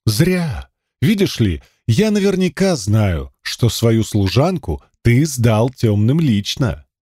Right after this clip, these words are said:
Сам. Не веришь? Очень-очень зря. У задней калитки твоего владения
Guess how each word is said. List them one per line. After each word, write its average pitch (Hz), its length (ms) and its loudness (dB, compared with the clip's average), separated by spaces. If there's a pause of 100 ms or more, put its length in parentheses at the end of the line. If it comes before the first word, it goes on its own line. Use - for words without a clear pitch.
Сам. 90 600 -2 (320)
Не 101 140 4
веришь? 170 500 0 (360)
Очень-очень 123 1160 -2
зря. 80 460 -4 (640)
У 135 100 4
задней 170 480 0
калитки 151 540 -2
твоего 113 360 2
владения 110 680 -2